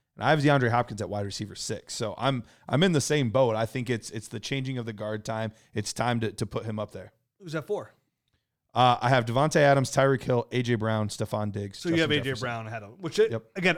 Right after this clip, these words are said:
Speaker 2: I wouldn't argue that. And I wanna argue, I wanna, I have A J Brown behind Hopkins, but I wouldn't argue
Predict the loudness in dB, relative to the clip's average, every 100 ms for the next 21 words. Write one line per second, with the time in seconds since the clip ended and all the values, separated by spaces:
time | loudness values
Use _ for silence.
0 | 4 6 8 8 6 _ 2 2 2 -6
1 | -12 -16 _ _ _ -14 -14 -4 0 4
2 | 6 8 6 2 2 4 4 4 2 4
3 | 4 2 0 0 2 2 2 -4 -8 -4
4 | -4 -2 -2 -2 -4 -8 -8 0 4 6
5 | 4 2 4 4 4 4 6 6 4